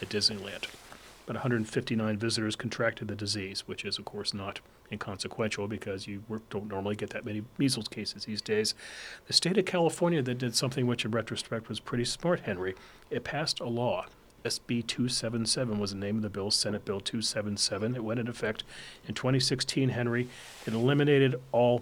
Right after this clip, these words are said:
personal belief exemptions in the state of California. It tightened the approach to conditionally enrolled students, it had a plan, in effect, to get more kids vaccinated.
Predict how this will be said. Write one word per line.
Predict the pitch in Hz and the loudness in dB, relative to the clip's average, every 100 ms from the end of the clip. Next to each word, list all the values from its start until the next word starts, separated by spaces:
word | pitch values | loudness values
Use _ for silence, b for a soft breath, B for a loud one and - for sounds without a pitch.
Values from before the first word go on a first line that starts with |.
| - | -2
personal | - 127 117 123 110 | -2 0 2 0 -2
belief | 104 104 104 | -2 -4 -4
exemptions | 107 - 98 92 95 101 - | -6 -4 -4 -4 -4 -6 -6
in | 107 | -6
the | 98 | -4
state | - 107 | -4 -4
of | 101 - | -6 -6
California. | 107 98 95 - 127 120 123 B B B B | -4 -4 -4 0 2 4 2 B B B B
It | 117 - | -10 -8
tightened | - - 131 120 117 | -4 0 0 2 -2
the | - 110 | 0 -2
approach | 101 - 113 - | 0 0 0 -2
to | - | -4
conditionally | 107 110 110 117 110 | -4 0 0 0 -2
enrolled | 104 101 107 104 | -2 0 -2 2
students, | 101 - 135 123 113 113 - - B B B B - 107 | 4 4 6 6 6 4 2 0 B B B B -6 -4
it | - | -2
had | - 113 110 117 | 4 6 6 0
a | 113 | -6
plan, | - 139 123 107 101 - | -4 2 4 4 2 -2
in | 110 | -4
effect, | - 110 104 - | -2 0 0 0
to | - | -6
get | 107 107 - | -2 -2 -2
more | 107 98 | -4 -2
kids | - 101 | -4 -4
vaccinated. | - 110 113 - 98 92 92 | -2 0 0 -2 -4 -8 -10